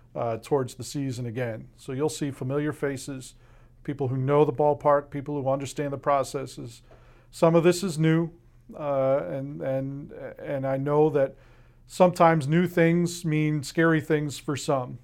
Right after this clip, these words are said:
uh, but I think one of the most important things we wanted to accomplish with this episode of the podcast was not only to share the, the details, but the why. Um,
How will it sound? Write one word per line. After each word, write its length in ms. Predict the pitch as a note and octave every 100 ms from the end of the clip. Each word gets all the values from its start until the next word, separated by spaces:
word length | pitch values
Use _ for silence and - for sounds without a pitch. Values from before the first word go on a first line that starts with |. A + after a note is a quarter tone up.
| -
uh, 240 | C#3+ B2+
but 160 | B2 C#3
I 80 |
think 240 | C3+ D#3+ D#3
one 160 | D#3
of 60 | D#3
the 40 |
most 220 | C#3+ D3 -
important 400 | C3 F3+ F3+ D#3+
things 240 | D#3 C#3
we 100 | C#3
wanted 280 | C#3 D3 C3
to 100 | C3+
accomplish 540 | B2 D3 C#3+ D3+ -
with 120 | C3+
this 280 | - C#3+ - - - - -
episode 340 | D3 C3+ D#3
of 60 | C#3+
the 80 | A2+
podcast 540 | C#3+ C#3+ C3 B2+ -
was 100 | C3
not 140 | E3+
only 160 | E3+ C#3+
to 80 | B2+
share 280 | - D3+ C#3+
the, 220 | B2+ B2 - - _
the 80 | -
details, 580 | B2+ F3 F3 D#3+ D3 C#3+
but 200 | - D3+
the 60 | C#3
why. 460 | B2 B2+ G#2+ G#2 - _ _ _
Um, 540 | D3 B2 A#2 A2+ A#2